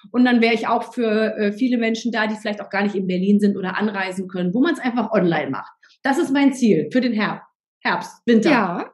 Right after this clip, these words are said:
Speaker 2: wir,
Speaker 1: Oder
Speaker 2: wir,
Speaker 1: nächstes Jahr
Speaker 2: wir, wir
Speaker 1: Frühjahr.
Speaker 2: halten das fest und bevor es losgeht, Frau Kramer, machen wir
Speaker 1: Ja.
Speaker 2: noch mal einen Podcast. Aber für
Speaker 1: Ja.
Speaker 2: alle Zuhörer bis dahin,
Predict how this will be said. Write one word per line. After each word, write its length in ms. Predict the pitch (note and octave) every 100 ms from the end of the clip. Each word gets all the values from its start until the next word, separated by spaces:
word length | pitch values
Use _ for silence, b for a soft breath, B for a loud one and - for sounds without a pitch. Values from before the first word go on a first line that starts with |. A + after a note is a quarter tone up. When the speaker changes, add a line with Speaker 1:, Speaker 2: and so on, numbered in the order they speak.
| _
Speaker 2:
wir, 140 | A#3+ C4
Speaker 1:
Oder 100 | A#3+
Speaker 2:
wir, 100 | G3+
Speaker 1:
nächstes 240 | G#3 A3
Jahr 120 | G#3+
Speaker 2:
wir, 100 | B3+
wir 20 | B3+
Speaker 1:
Frühjahr. 220 | A#3 A3+ A#3+
Speaker 2:
halten 220 | B3+ C#4
das 200 | A#3+ A3+
fest 260 | C4+ - C4+
und 100 | C4+
bevor 300 | A#3 A#3 A3+
es 120 | A3
losgeht, 440 | G3 A3+ A#3 A#3+ -
Frau 180 | G3+ G3+
Kramer, 280 | G3 G3
machen 160 | F#3+ G3+
wir 60 | G3
Speaker 1:
Ja. 60 |
Speaker 2:
noch 120 | F#3
mal 140 | F#3 F3
einen 100 | F3
Podcast. 580 | A3 A3+ - E3+ G#3 -
Aber 180 | F#3+ F#3+
für 120 | F#3+
Speaker 1:
Ja. 80 | F#3+
Speaker 2:
alle 220 | F#3+ G3
Zuhörer 580 | F#3 - F#4+ D#4 B3 F#3
bis 200 | F3+ E3 -
dahin, 460 | A3+ C4+ E3+ C#3